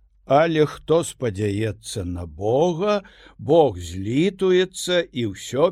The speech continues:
пераменіць на лепшае. Бяда таму, хто, прагнучы багацця, прадае сваю душу пеклу.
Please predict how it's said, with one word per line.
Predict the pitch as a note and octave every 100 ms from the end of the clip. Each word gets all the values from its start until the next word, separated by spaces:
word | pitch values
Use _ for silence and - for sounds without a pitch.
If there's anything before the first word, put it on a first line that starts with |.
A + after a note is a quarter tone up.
| -
пераменіць | C3 B2 G#2+ F2 G2+ B2+ D3 C#3 C3+ -
на | B2
лепшае. | A#2+ F#2 F#2+ F#2 - - G2 F2 - - _ _ _ _ _ _ _ _ _ -
Бяда | A2+ G#3 D#3+ C3+ G#3 G#3
таму, | - G#3 G#3 F#3+ D#3 B2+
хто, | - - B2
прагнучы | C3+ D3 D#3 A#2 A#2 - A2+
багацця, | G2 G2+ E2+ C3 F#3 - - F#3 E3 _ _ _ _ _ _
прадае | - F#2+ E2+ G#2 A2+ C#3
сваю | - A#2 A#2+ A#2
душу | F#2+ G#2+ - B2 D3
пеклу. | D3 F#3 F3+ - - F#2 E2